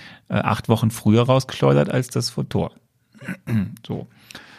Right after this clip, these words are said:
Dann unterhalten sich auch sehr schön Korg und Thor mal über seinen Hammer, den Thor ja immer reitet.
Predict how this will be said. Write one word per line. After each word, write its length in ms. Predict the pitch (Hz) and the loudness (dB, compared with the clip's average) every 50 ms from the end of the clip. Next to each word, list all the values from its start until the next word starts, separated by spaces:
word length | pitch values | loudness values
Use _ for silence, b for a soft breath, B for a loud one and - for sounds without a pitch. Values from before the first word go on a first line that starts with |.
| B B B B B B B B B B B B B B B B B B _ | B B B B B B B B B B B B B B B B B B _
Dann 180 | - 143 165 190 | 2 2 4 4
unterhalten 440 | 185 180 156 143 156 175 - 180 | 4 4 4 4 4 4 2 0
sich 260 | 175 180 170 165 - 143 | -2 -2 -2 -2 0 0
auch 160 | 147 170 175 | 0 0 0
sehr 180 | - 196 185 | 0 0 0
schön 340 | 170 - - 180 175 175 175 - | 0 0 0 0 0 -2 -2 -2
Korg 280 | - 165 170 175 - | 0 2 2 2 2
und 140 | 165 165 - | 0 -2 0
Thor 180 | 160 156 160 156 | 0 0 2 2
mal 120 | 151 147 | 0 2
über 120 | 143 139 | 2 4
seinen 240 | 127 123 113 113 110 | 4 4 4 2 2
Hammer, 320 | 110 123 160 196 226 254 220 | 2 4 4 4 4 4 4
den 180 | 180 156 147 - | 2 2 0 0
Thor 180 | - 147 139 | 0 2 2
ja 60 | 135 | 2
immer 180 | 139 123 123 117 | 2 2 2 2
reitet. 460 | 110 107 104 123 165 214 262 262 - | 2 4 2 4 4 4 2 2 -2